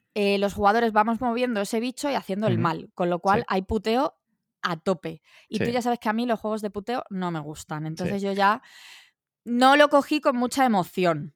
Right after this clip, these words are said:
Speaker 1: te voy a decir, ¿vale? Porque dije, "Esto es hacer el mal y, y yo no, no". Entonces, ¿qué hace este muñecajo? Este muñecajo va repartiendo ratas y peste y, y,
Speaker 2: Ujú.
Speaker 1: y, claro,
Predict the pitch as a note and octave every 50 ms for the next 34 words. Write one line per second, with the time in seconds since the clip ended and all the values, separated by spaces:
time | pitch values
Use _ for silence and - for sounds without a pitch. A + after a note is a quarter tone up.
0 | _ _ - - E3+ D#3+ E3+ E3+ E3+ E3+ D#3+ D3+ - - E3+ D#3 D3 C#3+ D#3+ D#3
1 | F3+ A#3+ - - A#3 G#3+ G3 F#3 F3+ F#3 F3+ - - F#3 F3 F3+ - - - A3
2 | G3 G#3+ F#3+ - G#3 F#3+ F#3 F3 F3 F3 F3 G3+ B3 C4 A3+ F#3+ F3 F3 E3 -
3 | F3 E3 D3 D#3+ D#3+ E3 E3+ E3+ D#3+ - F3+ D#3 D3+ D3 - _ _ _ _ _
4 | _ _ - - - - G#3+ G#3+ G#3 A#3 G#3 G3+ G3 - A#3 A#3 - D4+ C#4 -
5 | C#4+ B3+ B3 B3+ B3 B3 B3 D4 E4 E4 - A#3 F#3 - - G3+ G#3 G#3 G#3+ G3+
6 | - A3 - A#3+ G#3+ G3+ G3+ G3 - G3 G#3 - G3+ G3+ G#3 G#3+ G#3 G3 F#3 F3
7 | E3+ E3 E3+ F#3 G#3+ A#3 - E3+ D#3+ E3+ - - E3 - G3 G#3 - - - E3+
8 | D#3+ E3 D#3 D#3 D#3+ - - F3 G3 E3 A#2+ A#2 G2+ - - F#3 E3+ _ - F3+
9 | E3 D#3+ D#3 D#3+